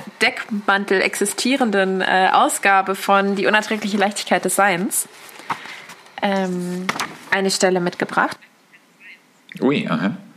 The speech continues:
Speaker 1: Protagonist Tomasz trifft auf seinen erwachsenen Sohn, zu dem er zeitlebens kaum Kontakt hatte, ähm, wieder zurück in, ähm, kommunistischen Tschechien und dieser Sohn fordert ihn auf, einen Brief zu unterschreiben, den er mit seiner Zeitung herausgibt. Und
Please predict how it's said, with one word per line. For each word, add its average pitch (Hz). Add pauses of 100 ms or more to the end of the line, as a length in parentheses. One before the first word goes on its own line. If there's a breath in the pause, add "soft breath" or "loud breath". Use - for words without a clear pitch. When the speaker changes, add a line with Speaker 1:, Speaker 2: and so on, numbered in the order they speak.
(100)
Speaker 1:
Protagonist 240
Tomasz 220
trifft 233
auf 202
seinen 190
erwachsenen 190
Sohn, 254
zu 190
dem 185
er 196
zeitlebens 190 (120)
kaum 311
Kontakt 170
hatte, 180 (400 loud breath)
ähm, 180 (840 loud breath)
wieder 226
zurück 220
in, 196
ähm, 180 (320)
kommunistischen 196
Tschechien 220
und 185
dieser 180
Sohn 220
fordert 208
ihn 196
auf, 220
einen 175
Brief 220
zu -
unterschreiben, 165
den 170
er 175
mit 175
seiner 165
Zeitung 190
herausgibt. -
Und 95